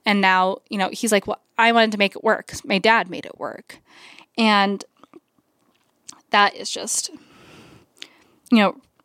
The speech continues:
really sad. And honestly, it is probably one of the most strongest things that I've ever seen. And it's really sad it's came down to this. I really hope that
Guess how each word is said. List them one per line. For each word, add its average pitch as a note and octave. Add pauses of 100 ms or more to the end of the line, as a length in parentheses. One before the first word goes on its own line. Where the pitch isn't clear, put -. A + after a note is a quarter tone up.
(140)
really F#3+
sad. -
And A3
honestly, G3+
it G#3
is G3 (840)
probably G#3+ (200)
one G#3
of G#3+ (100)
the G3
most F#3
strongest F#3
things - (300)
that G3
I've -
ever F#3+
seen. - (1500)
And F#3 (520)
it's - (380)
really G3
sad F#3+ (240)
it's A#3+
came D4
down C#4+
to D4+
this. D#4 (240)
I A3
really A#3
hope G#3
that F#3